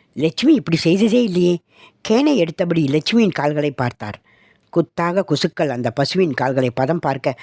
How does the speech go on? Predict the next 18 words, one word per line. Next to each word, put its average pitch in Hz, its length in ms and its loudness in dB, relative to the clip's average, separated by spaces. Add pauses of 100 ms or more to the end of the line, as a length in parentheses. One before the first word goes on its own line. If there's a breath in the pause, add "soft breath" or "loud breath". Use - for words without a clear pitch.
(760 loud breath)
அவற்றைத்தான் 233 800 -2
லட்சுமி 190 400 2
உதைத்து 147 420 0
விரட்டியிருக்கிறது 131 800 0
என்பதை 139 380 0
உணர்ந்தார். 117 480 -4 (500 loud breath)
இப்பொழுது 156 460 -2
லட்சுமியும் 143 560 2
அவரிடம் 135 420 0
மன்னிப்பு 147 340 -2
கேட்பதைப் 127 500 -2
போல் 139 200 -10 (380 loud breath)
பார்த்தபடியே 160 600 0
அருகில் 156 360 -2
வந்து 135 260 0
கறக்க 151 380 -2
ஏதுவாக 139 440 0
நின்றது. 117 400 -4